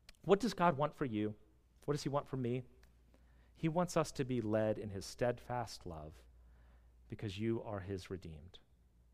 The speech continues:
He wants you to live in peace and hope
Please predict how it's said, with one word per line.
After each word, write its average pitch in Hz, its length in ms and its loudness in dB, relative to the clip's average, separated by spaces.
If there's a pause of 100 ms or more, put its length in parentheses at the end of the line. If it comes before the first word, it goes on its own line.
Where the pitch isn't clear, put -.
(1400)
He 139 100 2
wants 156 260 2
you 160 60 4
to 143 60 4
live 147 500 4
in 113 180 -2
peace - 560 -6
and 107 140 -6
hope - 420 -4